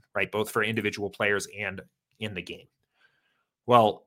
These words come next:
and we do, we, we have thousands of these different game sims for each game on the slate, right? When we build lineups here, we bucket those simulations randomly.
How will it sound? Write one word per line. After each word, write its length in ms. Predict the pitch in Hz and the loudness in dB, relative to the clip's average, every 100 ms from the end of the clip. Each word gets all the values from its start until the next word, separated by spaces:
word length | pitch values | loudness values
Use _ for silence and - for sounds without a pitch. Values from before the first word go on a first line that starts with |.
| _ | _
and 120 | 127 | 2
we 80 | 123 | 6
do, 220 | 147 156 120 | 6 4 4
we, 200 | 127 135 | 2 4
we 120 | 127 | 6
have 180 | 120 - | 6 12
thousands 640 | 165 151 113 - - - | 12 12 8 -6 -10 -6
of 140 | 117 110 | -6 -6
these 160 | 101 | -6
different 280 | 95 98 92 | -6 -6 -6
game 180 | 95 90 | -8 -8
sims 440 | - 87 - - - | -8 -10 -6 -8 -2
for 100 | 117 | -2
each 160 | 110 | -2
game 180 | - 98 | -2 -2
on 80 | 92 | -4
the 60 | 90 | -6
slate, 280 | - 87 - _ _ _ | -4 -6 -10 _ _ _
right? 180 | 101 113 | -2 -2
When 100 | 123 | -2
we 100 | 123 | -2
build 340 | 113 147 165 | 6 6 6
lineups 480 | 107 104 113 160 - | 4 4 6 4 6
here, 420 | 165 175 180 - - _ _ _ _ _ 107 | 8 8 8 2 -16 _ _ _ _ _ 0
we 180 | 127 | 0
bucket 640 | 131 131 - 151 127 85 - _ | 0 6 8 8 4 -2 -12 _
those 220 | 110 110 | -2 0
simulations 760 | 135 127 110 110 110 98 95 92 | 0 0 2 2 0 -8 -12 -8
randomly. 680 | 101 117 113 95 85 85 | 2 2 2 -4 -10 -16